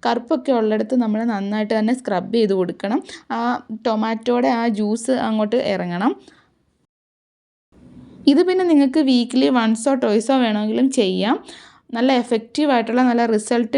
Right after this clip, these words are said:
കിട്ടുന്നതാണ് കേട്ടോ. അപ്പോൾ സ്ക്രബൊക്കെ ചെയ്ത് കഴിഞ്ഞു. അമ്മയുടെ കണ്ണിൽ ചെറുതായിട്ട് വീണെന്ന് തോന്നുന്നു കേട്ടോ, അത് ഞാൻ തുടയ്ക്കാനായിട്ട് ടിഷ്യൂ കൊടുത്തതാണ്. ഇനി ഒരു പത്ത് മിനിറ്റ് ഇങ്ങനെ തന്നെ ഒന്ന് ഡ്രൈ ആവാൻ ഇരിക്കണം. ഇരുന്ന ശേഷം ഞാനൊന്ന് വാഷ് ചെയ്തിട്ട്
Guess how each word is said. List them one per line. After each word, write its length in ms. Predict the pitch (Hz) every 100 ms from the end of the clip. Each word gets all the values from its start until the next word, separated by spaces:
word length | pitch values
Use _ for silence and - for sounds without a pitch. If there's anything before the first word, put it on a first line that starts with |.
| 233
കിട്ടുന്നതാണ് 580 | 190 196 202 190 185 190
കേട്ടോ. 200 | 185 180 - - - - _ _ _ _ _ _ _ _ _ _ _ _ _ _ - - - - - -
അപ്പോൾ 160 | 247 285
സ്ക്രബൊക്കെ 600 | - 269 220 226 285 269 254
ചെയ്ത് 220 | 247 214 226 226
കഴിഞ്ഞു. 320 | 180 185 214 208
അമ്മയുടെ 240 | 196 226 220
കണ്ണിൽ 320 | 196 196 226 240
ചെറുതായിട്ട് 400 | 185 185 196 202 180
വീണെന്ന് 260 | 170 185
തോന്നുന്നു 220 | 160 160 165
കേട്ടോ, 120 | 190 170
അത് 80 | 185
ഞാൻ 120 | 185 190 208 196 185
തുടയ്ക്കാനായിട്ട് 580 | 185 170 165 185 190 196 202
ടിഷ്യൂ 240 | 160 - 202
കൊടുത്തതാണ്. 420 | 165 165 175 202 - - - - 339
ഇനി 100 | 339
ഒരു 80 | 320 269
പത്ത് 320 | 247 - 320
മിനിറ്റ് 280 | 285 233 294 277
ഇങ്ങനെ 240 | 226 226 233
തന്നെ 180 | 233 254 220
ഒന്ന് 140 | 240 233
ഡ്രൈ 200 | 214 208 240
ആവാൻ 180 | 220 226 214
ഇരിക്കണം. 400 | 170 - 190 277 - - _ _ 285
ഇരുന്ന 180 | 285 302
ശേഷം 200 | 285 269 269
ഞാനൊന്ന് 260 | 254 254 285
വാഷ് 240 | 233 226 226
ചെയ്തിട്ട് 280 | 262 220